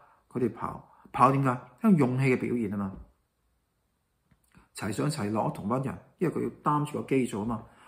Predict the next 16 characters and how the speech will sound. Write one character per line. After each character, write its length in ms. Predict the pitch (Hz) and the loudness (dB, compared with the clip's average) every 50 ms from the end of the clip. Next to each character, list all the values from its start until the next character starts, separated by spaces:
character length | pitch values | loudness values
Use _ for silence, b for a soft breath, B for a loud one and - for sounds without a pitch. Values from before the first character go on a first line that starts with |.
| b b b | b b b
佢 120 | - 165 | -2 0
都 80 | - 143 | 0 0
一 40 | 135 | 0
齊 120 | - - | -2 -6
跑， 500 | - - - - - - - - _ _ _ _ _ | -10 -8 -8 -8 -8 -8 -10 -16 _ _ _ _ _
跑 80 | _ 160 | _ 6
得 80 | 190 208 | 8 8
慢 380 | 208 185 160 143 117 113 117 | 10 10 10 10 8 8 4
都 80 | - 135 | 0 -2
冇 100 | 123 - | -4 -6
辦 160 | - - - - | -8 -14 -18 -20
法。 140 | - - - _ _ _ _ _ _ _ _ _ _ _ _ _ _ _ _ _ _ _ _ _ | -20 -20 -20 _ _ _ _ _ _ _ _ _ _ _ _ _ _ _ _ _ _ _ _ _
佢 80 | - 190 | 4 6
有 80 | 190 | 6
跑 160 | 185 160 175 226 | 8 8 8 8
得 80 | 262 | 8